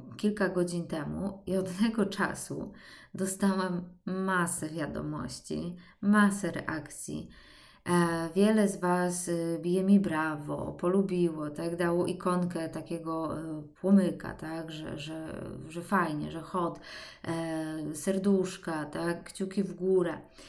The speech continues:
E, wiele osób napisało do mnie, że, że właśnie super. Wiele osób napisało: „No dobrze, ale jak to zrobić?”, Więc odesłałam do swojego bloga, odesłałam do swojego YouTube'a, ale też część osób mi napisała,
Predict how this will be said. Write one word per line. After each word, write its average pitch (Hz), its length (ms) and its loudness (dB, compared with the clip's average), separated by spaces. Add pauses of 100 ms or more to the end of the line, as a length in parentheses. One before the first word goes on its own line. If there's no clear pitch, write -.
(460)
E, 170 600 2
wiele 196 340 8
osób 190 400 0
napisało 185 640 2
do 156 160 -2
mnie, 151 260 -4
że, 165 220 -4
że 170 140 -6
właśnie 170 380 -6
super. 160 560 -4 (260)
Wiele 160 220 0
osób 175 280 -4
napisało: 180 680 0
„No 180 160 0
dobrze, 185 400 2
ale 151 120 -4
jak - 160 -10
to 175 140 -4
zrobić?”, 185 580 2 (380)
Więc 156 260 -6
odesłałam 151 500 -6
do 151 100 -6
swojego 170 380 -4
bloga, 185 380 4
odesłałam 151 460 -8
do 151 100 -10
swojego 165 340 -10
YouTube'a, 190 520 -2 (540)
ale 214 160 2
też - 540 2
część 302 380 0
osób 214 320 -2
mi 202 120 6
napisała, 202 920 0